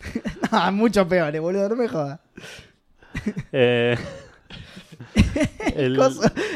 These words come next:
Speaker 1: eh, ¿cómo es? The Cooling. El The Cooling dos es el juego del episodio. <laughs> Encima el dos, no salió el uno, no está entre
Speaker 2: Claro.
Speaker 1: los siete. El dos está entre los siete.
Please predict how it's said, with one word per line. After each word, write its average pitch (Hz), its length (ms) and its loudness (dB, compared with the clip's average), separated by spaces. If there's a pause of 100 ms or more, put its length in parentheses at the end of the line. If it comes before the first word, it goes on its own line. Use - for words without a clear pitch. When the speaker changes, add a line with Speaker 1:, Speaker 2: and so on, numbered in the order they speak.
(120)
Speaker 1:
eh, 165 260 -4
¿cómo 190 120 -2
es? 220 100 -4
The 185 180 2
Cooling. 240 640 4
El 190 220 -8
The 185 140 0
Cooling 269 400 2
dos 294 220 4
es 247 100 -4
el 208 60 2
juego 220 280 6
del 220 100 4
episodio. 220 520 4
<laughs> - 40 0
Encima 240 340 0
el 220 80 0
dos, 214 160 6
no 214 80 0
salió 220 280 4
el 170 80 4
uno, 160 200 0
no 185 80 0
está 196 140 -2
entre 165 140 0
Speaker 2:
Claro. 147 120 0
Speaker 1:
los 165 60 -2
siete. 139 320 -6
El 151 220 -8
dos 214 220 -2
está 165 160 -12
entre 151 160 -14
los 127 100 -14
siete. - 200 -20